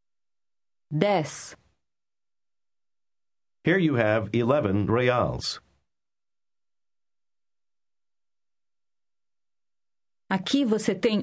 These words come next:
Speaker 1: onze reais.
Speaker 2: Thank you very much. Say it for both a man and a woman.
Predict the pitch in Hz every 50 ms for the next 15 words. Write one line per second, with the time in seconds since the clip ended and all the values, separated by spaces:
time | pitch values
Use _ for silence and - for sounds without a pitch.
0 | - 208 220 254 294 277 269 294 254 240 277 240 185 160 143 - 143 139 - -
1 | - - - _ _ _ _ _ _ _ _ _ _ _ _ _ _ _ _ _
2 | _ _ _ _ _ _ _ _ _ _ _ _ _ _ _ _ _ _ _ _
3 | _ _ _ _ _ _ _ _ _ _ _ _ _ _ _ _ _ _ _ _
4 | _ _ _ _ _ _ _ _ _ _ _ _ _ _ _ _ _ _ _ _
5 | _ _ _ _ _ _ _ _ _ _ _ _ _ _ _ _ - - 127 127
6 | 127 - 117 104 117 127 131 123 123 135 143 - - - - - - _ _ _
7 | _ _ _ _ - - - 170 185 170 170 - 117 98 95 117 117 110 113 104
8 | 90 95 110 113 104 90 90 98 101 107 104 104 98 101 101 78 - 78 -